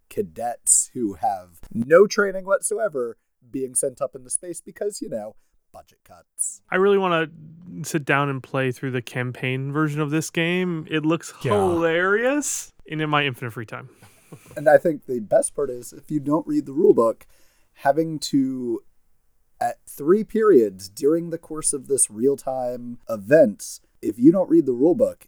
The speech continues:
Speaker 1: it will make no sense as to why you have to go to the computer and make sure it doesn't fall asleep.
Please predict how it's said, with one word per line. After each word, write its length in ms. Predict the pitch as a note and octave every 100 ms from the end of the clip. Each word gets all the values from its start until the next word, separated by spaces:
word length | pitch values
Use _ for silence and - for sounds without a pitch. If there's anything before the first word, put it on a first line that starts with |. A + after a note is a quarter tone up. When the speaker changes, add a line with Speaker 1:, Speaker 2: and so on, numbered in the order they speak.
| -
Speaker 1:
it 160 | C#3+ -
will 100 | D#3
make 240 | D3 C3
no 180 | B2 B2+
sense 420 | C3+ - C3 G#2+ A2
as 120 | -
to 100 | A2
why 280 | F#2 G#2 G#2+
you 200 | A2 G#2
have 200 | A2+ -
to 100 | G#2+
go 200 | G2 G2+
to 140 | G2+ A2+
the 100 | A#2+
computer 680 | C#3+ C3 A#2+ G2+ F#2+ F2+ - _ _ A#2
and 180 | A2
make 200 | G2 F#2
sure 280 | - - G2+
it 100 | F#2+
doesn't 360 | - G2+ G2 F2
fall 260 | E2+ D#2
asleep. 360 | D#2+ - - -